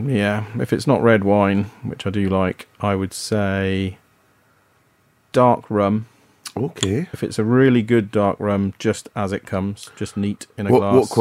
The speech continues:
Speaker 2: quantifies really good? Is there certain makes or?
Speaker 1: Havana Club, some
Speaker 2: Yeah,
Speaker 1: of the
Speaker 2: yeah.
Speaker 1: older kind of twelve, fourteen-year-old
Speaker 2: Yeah.
Speaker 1: Havana Clubs. Uh, that over ice or just straight.
Speaker 2: Just go straight in.
Speaker 1: But if you,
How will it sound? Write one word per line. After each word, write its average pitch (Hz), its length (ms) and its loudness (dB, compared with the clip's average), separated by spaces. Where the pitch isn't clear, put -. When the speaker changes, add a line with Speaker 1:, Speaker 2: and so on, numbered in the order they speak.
Speaker 2:
quantifies 107 440 0
really 98 240 2
good? 95 220 -2
Is 90 120 -2
there 90 260 -2
certain 92 420 -2
makes 104 420 0
or? 90 240 2
Speaker 1:
Havana 131 400 -2
Club, 123 500 0
some 101 100 -2
Speaker 2:
Yeah, 117 60 4
Speaker 1:
of 117 80 2
the 117 80 4
Speaker 2:
yeah. 113 80 4
Speaker 1:
older 113 480 2
kind 110 180 -2
of 104 100 -4
twelve, 110 360 0
fourteen-year-old 107 1040 0
Speaker 2:
Yeah. 107 80 0
Speaker 1:
Havana 107 240 2
Clubs. 107 640 -2
Uh, 92 640 -6
that 120 320 2
over 110 360 4
ice 104 260 2
or 101 80 0
just 104 280 0
straight. - 540 -2
Speaker 2:
Just - 200 -12
go - 80 -8
straight - 260 -2
in. 95 80 0
Speaker 1:
But 85 120 4
if - 200 -2
you, 98 220 2